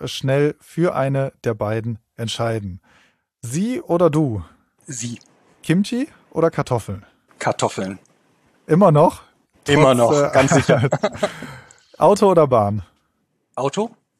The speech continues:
Speaker 1: Strand oder Berge?
Speaker 2: Strand.
Speaker 1: Stadion oder Museum?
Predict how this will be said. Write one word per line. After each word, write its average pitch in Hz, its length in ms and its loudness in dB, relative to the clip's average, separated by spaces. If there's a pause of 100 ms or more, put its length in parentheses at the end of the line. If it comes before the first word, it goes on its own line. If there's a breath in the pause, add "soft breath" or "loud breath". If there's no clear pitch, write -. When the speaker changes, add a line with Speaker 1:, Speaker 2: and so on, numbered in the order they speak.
(380)
Speaker 1:
Strand 131 360 -2
oder 165 160 -2
Berge? 107 460 -4 (720)
Speaker 2:
Strand. - 540 -6 (640)
Speaker 1:
Stadion 190 600 -4
oder 151 200 -4
Museum? 123 560 -2